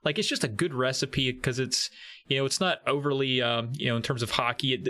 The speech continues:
it, it makes it really arcadey, really fun. The music is so good. And it's super intuitive, uh, with, you know, switching between, you know, passing, shooting, and then also defending at the same time.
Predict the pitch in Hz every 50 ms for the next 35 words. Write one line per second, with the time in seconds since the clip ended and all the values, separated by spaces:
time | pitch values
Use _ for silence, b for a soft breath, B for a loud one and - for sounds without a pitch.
0 | - - - - - - - 127 123 - - 160 151 147 - - 120 139 147 151
1 | 147 - 139 143 139 - 151 139 139 139 139 127 120 135 135 143 135 135 - 139
2 | 131 131 127 123 117 120 131 143 170 190 175 147 143 135 - 170 - - - -
3 | 156 160 165 160 139 123 143 139 143 143 143 143 131 B B B B B B B
4 | B - 131 120 127 - - - 180 170 - 165 147 127 117 - 135 131 135 135
5 | 135 139 135 127 123 - - - - - 123 117 117 117 113 113 113 110 - -
6 | 123 113 110 107 - - 143 135 - 135 123 120 107 - - 127 123 120 120 110
7 | B B B B B B - - 113 110 - - 139 139 139 - 139 131 120 -
8 | - 143 135 123 135 127 123 117 120 120 120 - - 127 123 - 139 120 123 120
9 | - 131 123 120 123 127 127 120 113 - 120 - - 123 123 120 - 123 120 117
10 | 117 120 123 120